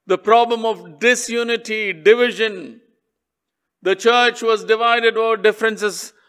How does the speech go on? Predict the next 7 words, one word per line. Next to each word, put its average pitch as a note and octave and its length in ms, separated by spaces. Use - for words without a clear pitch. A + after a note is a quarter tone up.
of F3+ 200
theology, G#3+ 840
differences A3 640
of G#3 180
giftedness A3+ 840
and G#3 140
style, G#3+ 680